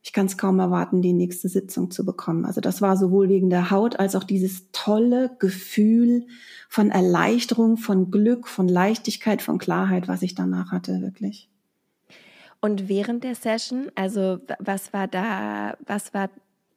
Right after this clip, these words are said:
Speaker 2: da so dein Hauptgefühl, als du mittendrin warst?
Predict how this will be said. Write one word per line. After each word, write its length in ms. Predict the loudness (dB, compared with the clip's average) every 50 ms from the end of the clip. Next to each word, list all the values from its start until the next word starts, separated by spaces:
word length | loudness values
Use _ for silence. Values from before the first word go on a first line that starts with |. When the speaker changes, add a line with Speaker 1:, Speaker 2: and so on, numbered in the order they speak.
| _ _ _ _ -6
Speaker 2:
da 220 | -4 -4 -4 -4
so 180 | -4 -4 -6 -6
dein 380 | -6 -6 -6 -4 -4 -4 -4
Hauptgefühl, 800 | -4 -6 -6 -8 _ _ _ -8 -8 -8 -6 -4 -4 -4 -4 -4
als 260 | -6 -8 -10 -12 -12
du 180 | -12 -10 -10 -10 _ _ _ _ _ _ _ _ _ _ _ -4
mittendrin 640 | -4 -4 -4 -6 -8 -6 -4 -4 -4 -4 -4 -4
warst? 520 | -6 -6 -8 -10 -12 _ -18 -20 -20 _